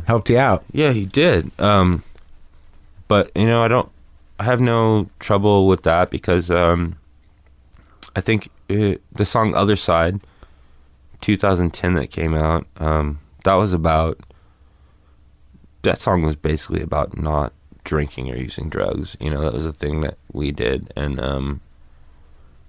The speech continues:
Speaker 2: I did that for him first. That was when my record had already come out, and, uh, he didn't have a, a huge push.
Speaker 1: Mm-hmm.
Speaker 2: He was just sort of doing his thing. So we did that,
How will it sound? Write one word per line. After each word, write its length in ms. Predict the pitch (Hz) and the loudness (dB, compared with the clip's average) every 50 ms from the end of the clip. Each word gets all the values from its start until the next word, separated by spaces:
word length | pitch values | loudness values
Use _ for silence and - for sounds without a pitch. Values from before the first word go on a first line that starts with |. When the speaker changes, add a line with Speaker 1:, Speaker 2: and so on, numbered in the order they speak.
| - - - - - _ - - _ _ _ - _ _ _ _ - | -20 -20 -20 -20 -20 _ -20 -20 _ _ _ -20 _ _ _ _ 0
Speaker 2:
I 120 | 90 90 | 2 2
did 200 | 87 82 87 80 | 2 2 0 2
that 180 | 76 85 73 - | 2 0 0 0
for 120 | - - 76 | -2 -6 -4
him 280 | 73 85 82 80 80 | -2 0 0 0 -2
first. 580 | 78 - - - 82 82 82 82 - - - - | -4 -6 -2 0 0 2 2 0 -2 -8 -10 -2
That 180 | - 82 85 85 | 2 2 4 4
was 160 | 92 95 87 | 2 2 0
when 100 | 85 82 | 0 0
my 240 | 82 80 82 85 90 | 0 0 0 2 2
record 340 | 92 92 87 82 - 82 69 | 2 2 2 0 -2 -4 -4
had 140 | 78 76 | -2 0
already 240 | 82 78 78 76 76 | 0 2 2 2 0
come 240 | - - - 76 73 | -2 -4 -6 -4 -2
out, 400 | 76 76 78 76 76 - - - _ _ _ _ _ _ _ _ - _ _ _ _ | 0 2 2 0 -2 -4 -10 -20 _ _ _ _ _ _ _ _ -20 _ _ _ _
and, 300 | 76 76 76 76 76 71 | -4 -2 -2 -2 -2 -2
uh, 260 | - 57 64 65 73 78 - - - _ _ _ _ _ _ _ _ _ _ _ _ _ | -2 -2 0 -2 -4 -6 -10 -20 -20 _ _ _ _ _ _ _ _ _ _ _ _ _
he 280 | _ - - - 101 95 | _ -20 -4 0 0 0
didn't 300 | 82 87 82 78 78 - | 2 0 0 0 -2 -4
have 240 | 78 82 78 78 73 71 76 - - - - | -4 -2 -2 -2 -2 -4 -8 -10 -16 -14 -12
a, 40 | 87 | -10
a 20 | |
huge 560 | 76 69 - - 76 78 76 73 73 - - - - _ | -10 -10 -8 -6 -4 -2 -2 -2 -4 -6 -12 -20 -20 _
push. 500 | - - 80 71 73 73 - - - - _ | -6 -2 -2 -2 0 -2 -6 -14 -16 -8 _
Speaker 1:
Mm-hmm. 300 | - 95 90 92 92 87 85 - - - - - - | 2 2 4 4 4 2 2 0 -6 -20 -20 -20 -12
Speaker 2:
He 180 | - 92 87 | -6 -2 0
was 200 | 85 82 80 73 | 0 0 0 -2
just 160 | - 78 76 - | -4 -8 -6 -2
sort 160 | - 82 76 | 0 0 0
of 80 | 73 | 0
doing 240 | 65 80 78 76 78 | 0 0 0 0 0
his 180 | 80 76 76 - | 0 -2 -4 -6
thing. 340 | - 73 78 80 80 78 78 - - - - - - - - - - - - - | -6 -4 -2 -2 -2 -4 -6 -8 -16 -20 -20 -20 -20 -20 -20 -20 -20 -20 -20 -20
So 220 | - - - 90 98 | -10 -2 2 4 4
we 100 | 98 95 | 4 4
did 200 | 92 90 82 78 | 2 0 0 2
that, 320 | 82 80 78 80 80 - | 0 2 2 2 0 -2